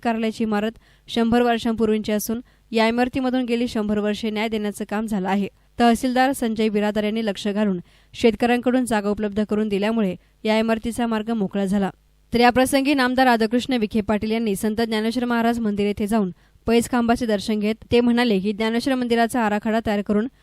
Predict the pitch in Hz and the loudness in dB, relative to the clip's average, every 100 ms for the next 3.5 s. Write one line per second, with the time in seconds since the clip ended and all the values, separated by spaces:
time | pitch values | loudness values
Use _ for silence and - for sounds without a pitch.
0 | _ - 196 226 226 254 254 254 240 220 | _ -6 2 2 2 0 0 0 0 0
1 | 226 - 202 202 190 220 - _ _ _ | -2 -2 -2 -2 -2 -4 -6 _ _ _
2 | 208 220 269 254 254 262 254 262 254 208 | -4 0 2 2 0 0 -2 0 0 -2
3 | 208 220 220 220 214 | -4 -6 -4 -4 -4